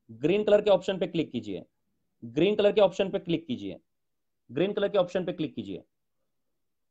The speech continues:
सब लोग इस green, green, green color का option दिख रहा है आपको?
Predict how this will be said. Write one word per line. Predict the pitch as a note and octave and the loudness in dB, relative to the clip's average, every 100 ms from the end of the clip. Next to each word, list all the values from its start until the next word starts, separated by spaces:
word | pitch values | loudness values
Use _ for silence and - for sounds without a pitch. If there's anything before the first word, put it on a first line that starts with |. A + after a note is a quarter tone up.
| _ - | _ -2
सब | F3 | 0
लोग | G3+ G#3+ | 2 4
इस | G#3 | 4
green, | D#3 F3 A3 E3+ | 2 2 2 2
green, | E3 G#3 E3+ | 2 2 2
green | C3+ G#3+ | 2 2
color | G#3+ G#3 | 6 6
का | G#3 | 6
option | G3+ G#3+ | 4 2
दिख | G3 G#3 | 2 2
रहा | A3+ | 2
है | |
आपको? | A#3 C#4 D#4 | 2 2 0